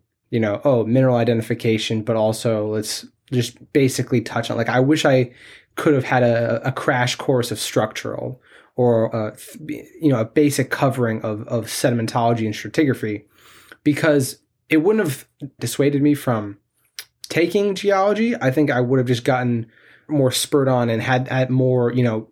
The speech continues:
young energy of, like, a, I'm still fresh in college. And I, you know, the later on you take classes, the more you're just kinda like, "All right, I'm getting into junior or senior year, losing some of the motivation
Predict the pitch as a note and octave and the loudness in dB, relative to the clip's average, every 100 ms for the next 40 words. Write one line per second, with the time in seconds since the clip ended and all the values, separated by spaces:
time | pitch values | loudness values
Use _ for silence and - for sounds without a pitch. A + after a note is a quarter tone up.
0 | - B2+ B2+ C3+ B2+ B2+ B2+ B2 A2+ A2+ | -6 -2 2 2 2 2 2 2 0 -2
1 | A2+ A2 A2 A2 - _ _ - B2 B2+ | -2 -4 -4 -6 -8 _ _ -2 0 2
2 | A#2+ - - E3+ D3+ D3+ E3 D3 C#3+ C3+ | 0 -6 -2 2 2 2 0 2 2 0
3 | C3+ B2+ A2+ A#2 A#2 A2+ A2+ A#2 - - | 2 0 2 -2 -2 -2 -4 -6 -12 -2
4 | D#3+ C3+ D3 D#3 G3 G3 E3+ E3+ D3 - | 2 2 4 4 4 4 4 4 2 2
5 | C3+ - D#3 F3 B2+ A2 B2+ B2+ C3+ B2+ | -2 0 0 0 0 -2 -2 0 2 2
6 | C3 - B2+ A#2+ A#2 B2 A2+ A2+ - _ | 0 -2 -2 -2 0 0 0 -2 -6 _
7 | A#2 A#2 A#2 B2 A#2+ A#2 A#2 - A#2 - | -4 -2 2 2 2 0 -4 -4 -4 -2
8 | A2+ B2 A#2+ A2+ G#2 - C3+ A#2+ A2+ A2 | 0 2 2 2 -2 0 2 2 2 0
9 | G#2+ G#2+ _ _ _ - C3+ B2+ B2+ C3+ | -2 -8 _ _ _ -2 0 2 2 2
10 | B2 A#2 A#2+ A2+ A2+ A2+ - A2+ A2 A2 | 2 2 2 2 2 2 0 -2 -4 -6